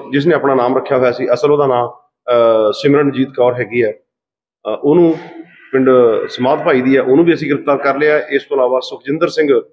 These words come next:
ਇਹ ਪਿੰਡ ਪੂਲਾ ਦਾ ਹੈਗਾ, ਦੋਨਾਂ ਦੋਸ਼ੀਆਂ ਨੂੰ ਅਸੀਂ ਗ੍ਰਿਫਤਾਰ ਕਰ ਲਿਆ ਤੇ ਹੁਣ ਇਹਨਾਂ ਦਾ ਦਫ਼ਤਰ ਤੇ ਜੋ ਵੀ ਰਿਕਾਰਡ ਹੈਗਾ, ਜਿੱਥੇ ਕਿਤੇ, ਕਿੱਥੇ ਕਿੱਥੇ ਇਹਨਾਂ ਨੇ ਉਹ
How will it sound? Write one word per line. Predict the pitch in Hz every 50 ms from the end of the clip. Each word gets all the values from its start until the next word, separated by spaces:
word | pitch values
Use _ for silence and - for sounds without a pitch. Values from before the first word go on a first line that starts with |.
| _ _ _ _ _ _ _ -
ਇਹ | 151 156
ਪਿੰਡ | 151 156 - 143 139 139
ਪੂਲਾ | - 123 135 156 160 147
ਦਾ | 139 131
ਹੈਗਾ, | 127 123 117 120
ਦੋਨਾਂ | 117 120 131 143 151
ਦੋਸ਼ੀਆਂ | 127 117 110 - - 120 113
ਨੂੰ | 113
ਅਸੀਂ | - - 120 117 - _ _ _ _ _ _ _ 123
ਗ੍ਰਿਫਤਾਰ | 143 139 - - - 127 127
ਕਰ | - - 127 113
ਲਿਆ | 120 131 147 160 160 - - - - _ _ _ -
ਤੇ | 143 120
ਹੁਣ | 139 147 165
ਇਹਨਾਂ | 170 170 170
ਦਾ | 156 147
ਦਫ਼ਤਰ | 123 - 127 - - - 151 135
ਤੇ | 131 147
ਜੋ | 135 127 135 135
ਵੀ | 139 151
ਰਿਕਾਰਡ | 143 127 127 123 120 123
ਹੈਗਾ, | 127 123 110 120
ਜਿੱਥੇ | 117 120 120 - 135
ਕਿਤੇ, | 117 120 - 127 127 123 120
ਕਿੱਥੇ | - _ _ _ - 147 - - 170
ਕਿੱਥੇ | 151 156 - 160
ਇਹਨਾਂ | 156 160 160
ਨੇ | 156 147
ਉਹ | 143 147 147 143 139 123